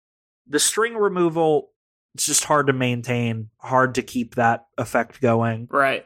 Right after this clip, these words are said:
Speaker 1: Cut it out, not much lost. The Hatbox Ghost was a little bit different. So, for those of y'all that don't know, basically the effect of this ghost is you would see his head on his shoulders where it should be,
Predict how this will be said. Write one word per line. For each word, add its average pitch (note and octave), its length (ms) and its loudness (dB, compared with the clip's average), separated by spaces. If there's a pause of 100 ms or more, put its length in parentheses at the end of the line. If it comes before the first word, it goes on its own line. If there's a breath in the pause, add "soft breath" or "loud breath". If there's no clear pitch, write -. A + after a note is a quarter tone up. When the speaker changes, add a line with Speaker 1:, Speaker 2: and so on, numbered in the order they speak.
(160)
Speaker 1:
Cut D3 180 2
it C3+ 80 4
out, B2+ 320 2 (160)
not B2 180 0
much A#2+ 240 -6
lost. - 400 -16 (360)
The D3+ 60 0
Hatbox A#3+ 580 0
Ghost C#3 760 -2 (140)
was D3 800 0 (240)
a D#3 80 -2
little A#3 180 0
bit - 160 -2
different. D#3 400 -4 (380)
So, D#3 640 2
for D#3+ 180 0
those F#3 240 2
of F#3 80 -4
y'all F#3 180 2
that E3+ 160 -4
don't D3 240 -2
know, A#2+ 380 2 (260)
basically F3+ 420 2
the C#3+ 140 0
effect F#3+ 460 -4
of D#3 120 -2
this D#3 200 0
ghost B2 520 0
is B2+ 360 0
you B2 80 -2
would B2 120 -2
see F#3+ 200 -2
his F#3+ 180 -2
head C#3+ 400 0
on B2+ 160 -2
his D3+ 100 -4
shoulders B2+ 540 0
where C3+ 140 0
it - 80 -8
should A#2+ 240 -4
be, A#2+ 260 0